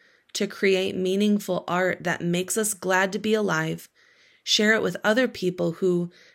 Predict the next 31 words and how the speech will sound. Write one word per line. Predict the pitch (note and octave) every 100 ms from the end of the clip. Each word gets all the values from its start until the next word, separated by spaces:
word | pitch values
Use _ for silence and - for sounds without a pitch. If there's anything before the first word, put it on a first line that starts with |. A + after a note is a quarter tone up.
| _
derive | F#3 F3+ F3 F3
their | E3+ F3
own | F#3 B3
personal | - E3+ D#3+ D#3+ D#3+
meaning | D#3+ D3 D#3+
from | D#3+ D#3+ D#3
it, | D#3 E3+ _ _ _ _ _ -
and | F3+ F3 F3+
connect | - G3+ G#3 G#3+
us | F3+
across | F3+ - F#3 F3
the | -
internet | - G3 G3+ E3 -
without | F3 G3+ A3+ B3 - - - _ -
competition | - A3 A#3+ A#3+ - A3+ - F#3 D#3+ -
or | F3 F3 E3+ F3 - _ _
an | F#3 F#3 - -
inability | A3 A#3+ G3 G3 G3 F#3
to | E3+
be | E3 E3
seen | - - - A3 G3 D#3
unless | - E3+ E3 E3+
we | F3+
pay | F3 - F3 F3 D#3+ -
X | F3+ -
amount | F#3+ F3 E3
of | D#3+
dollars | D#3+ D#3+ D3 -
to | -
do | D#3+ D#2
so. | - -